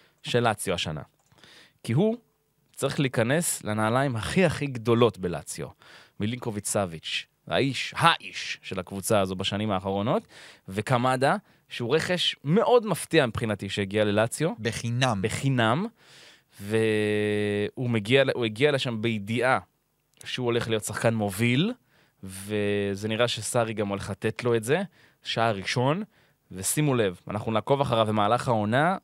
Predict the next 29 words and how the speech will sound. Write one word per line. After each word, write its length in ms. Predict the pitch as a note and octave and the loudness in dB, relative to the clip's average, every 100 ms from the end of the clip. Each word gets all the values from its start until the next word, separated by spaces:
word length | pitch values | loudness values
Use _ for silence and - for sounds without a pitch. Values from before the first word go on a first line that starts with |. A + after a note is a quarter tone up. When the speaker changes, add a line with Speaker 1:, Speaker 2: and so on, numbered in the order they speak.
| _ - | _ -14
Speaker 1:
כי 720 | - A2+ A#2 A2+ A2+ A2+ A2+ - _ _ _ _ _ _ _ _ | -6 -2 -2 -2 -2 -4 -6 -10 _ _ _ _ _ _ _ _
הוא 180 | A2 C#3+ | -2 0
יכול 260 | B2 C3+ | 2 2
להיות 120 | C3+ B2+ | 2 2
ההבדל 220 | A2+ B2 | 2 2
בין 140 | A#2 | 2
עונה 160 | A2 A2 | 0 0
גדולה 420 | A2 A2 G#2 C3+ | 0 2 4 4
לעונה 540 | C3+ G#2 G#2 A2+ G#2+ G#2 | 4 2 0 0 0 -2
מדשדשת 560 | G2+ F#2+ G2 G2+ F#2+ | -2 -2 -2 -4 -4
של 100 | F#2+ | -4
לאציו. 340 | F2+ E2+ - D#2 - _ - | -4 -4 -8 -12 -18 _ -10
Speaker 2:
כן, 140 | F#2+ F2 | -8 -10
זה 240 | G#2+ G#2 G2+ | -12 -8 -6
נכון. 360 | G2 - F#2 E2+ G2 _ - - | -6 -6 -10 -10 -18 _ -18 -10
Speaker 1:
הוא 100 | A2 | -6
נכנס 260 | A2+ B2 | -2 0
לנעליים 360 | B2 A2+ A#2 B2+ | 2 4 4 2
הכי 160 | G#2+ A#2 | 0 -2
חשובות. 480 | A#2 G2+ F2 E2+ - - - - - | -4 -4 -8 -12 -16 -18 -16 -18 -6
אה, 100 | G3 - | -4 0
שאלה 280 | - F3 E4 E4 | 2 4 4 4
לך, 160 | F#3 - | 2 -2
שאלה 300 | - F3 C4+ | -4 0 0
לי 160 | D#4 A#3 | 2 0
אליך. 320 | F3 E3+ A#2+ - | 2 0 -4 -2
Speaker 2:
רגע, 320 | C3 A#2 F2 | -2 0 -2
מילה 240 | F#2 G#2 | -2 0
על 80 | C3+ | 2